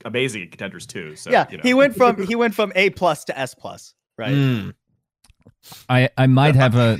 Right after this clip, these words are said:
Speaker 4: an, um, an Anta quote that was shared, uh, <laughs> where Anta said, "If I look at scrim footage of Proper, he looks like he gets bored of the Tracer du-, duel midway through and then still wins it,"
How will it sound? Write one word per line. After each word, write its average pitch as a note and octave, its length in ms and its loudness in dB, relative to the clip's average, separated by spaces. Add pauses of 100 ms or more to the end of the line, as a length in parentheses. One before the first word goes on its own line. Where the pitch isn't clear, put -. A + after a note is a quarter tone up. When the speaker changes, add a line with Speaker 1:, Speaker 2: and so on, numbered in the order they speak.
(100)
Speaker 4:
an, A#2 400 0
um, G2 640 0 (120)
an A2+ 80 2
Anta B2+ 340 2
quote G2+ 460 0
that F#2+ 220 0
was G2 140 0
shared, F#2+ 500 -2
uh, F#2+ 340 0 (300)
<laughs> - 80 -2 (880)
where B2+ 300 4
Anta C#3 320 4
said, C3+ 420 2
"If C3+ 220 2
I D#3+ 220 4
look D3+ 300 4
at C3 360 2 (400)
scrim C#3 340 2
footage C3+ 380 2
of A2 200 0
Proper, C#3+ 500 2 (1080)
he C#3 220 2
looks C#3 380 2
like C3+ 240 2
he B2 100 2
gets A2+ 400 0
bored A2 500 2
of G#2 120 0
the A2 80 0
Tracer G#2+ 380 0
du-, G2 340 -2
duel G#2 260 2
midway A#2+ 440 4
through C3 360 4
and E3 140 6
then D3 180 4
still D3 460 2
wins C3 320 4
it," A#2 140 2